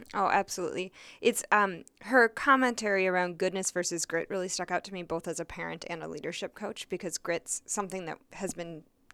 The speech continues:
has a lot of, um, airwaves right now. And I think it is a wonderful thing.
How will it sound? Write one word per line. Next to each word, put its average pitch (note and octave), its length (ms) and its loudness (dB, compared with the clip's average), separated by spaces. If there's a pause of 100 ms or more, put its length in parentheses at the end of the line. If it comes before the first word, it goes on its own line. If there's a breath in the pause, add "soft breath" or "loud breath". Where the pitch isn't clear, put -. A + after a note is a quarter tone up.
has A#3 180 6
a G#3+ 60 4
lot F3+ 180 10
of, E3 220 0 (100)
um, D#3+ 320 -6 (140)
airwaves E3+ 420 4
right C#3+ 220 -6
now. A2+ 260 -6
And F3+ 100 -4
I F3 60 -2
think F#3 220 -8
it D#3+ 100 -2
is E3 180 0
a E3 120 -6
wonderful E3 420 -6
thing. G#3 340 -4